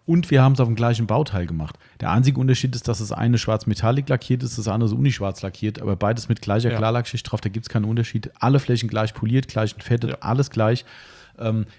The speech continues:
Speaker 1: jetzt kann man natürlich wieder anfangen mit, „Ja, vielleicht hat der Fetter für das nicht gereicht“, aber
Speaker 2: Ach,
Speaker 1: wenn's fürs,
Speaker 2: jo.
Speaker 1: aber, ja, aber weißt du, wenn's fürs Graphen
Speaker 2: Ja.
Speaker 1: reicht, dann ist mir's auch scheißegal.
Speaker 2: Richtig.
Speaker 1: So, wenn die anderen da so rumzicken, dann haben sie halt ein Problem. Dann ist es aber nicht mein Problem.
Speaker 2: Ja.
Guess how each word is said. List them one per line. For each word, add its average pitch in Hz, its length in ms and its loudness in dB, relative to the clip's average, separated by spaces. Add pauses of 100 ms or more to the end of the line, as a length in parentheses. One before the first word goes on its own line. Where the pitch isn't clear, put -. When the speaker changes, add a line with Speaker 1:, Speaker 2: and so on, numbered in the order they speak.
(140)
Speaker 1:
jetzt 92 140 -8
kann - 160 0
man 135 60 8
natürlich 110 180 4
wieder 113 160 2
anfangen 131 340 4
mit, 117 140 4
„Ja, 117 260 4
vielleicht 110 240 0
hat 117 140 2
der 113 100 4
Fetter 123 300 0
für 113 120 0
das 127 220 0
nicht 123 140 -2
gereicht“, 113 420 4
aber 117 140 4
Speaker 2:
Ach, 117 40 6
Speaker 1:
wenn's 147 140 6
fürs, 139 160 4
Speaker 2:
jo. 151 560 2
Speaker 1:
aber, 127 240 6
ja, 170 260 4
aber 123 200 6
weißt 160 200 4
du, 139 60 0
wenn's 135 160 4
fürs - 140 -6
Graphen 127 300 2
Speaker 2:
Ja. 127 80 6
Speaker 1:
reicht, 117 300 4
dann 127 80 4
ist 123 120 -2
mir's 120 120 2
auch 107 80 2
scheißegal. 95 540 0 (160)
Speaker 2:
Richtig. 120 320 -4
Speaker 1:
So, 92 240 -2
wenn 113 140 0
die 110 100 2
anderen 135 220 6
da 120 80 6
so 110 100 2
rumzicken, 127 400 0
dann 107 140 2
haben 117 80 0
sie 113 100 2
halt 107 100 2
ein 104 60 -2
Problem. 92 480 0
Dann 92 160 -2
ist 92 140 -4
es 104 80 -2
aber 95 100 -2
nicht 90 160 -6
mein 101 140 0
Problem. 78 260 -10
Speaker 2:
Ja. 62 80 -6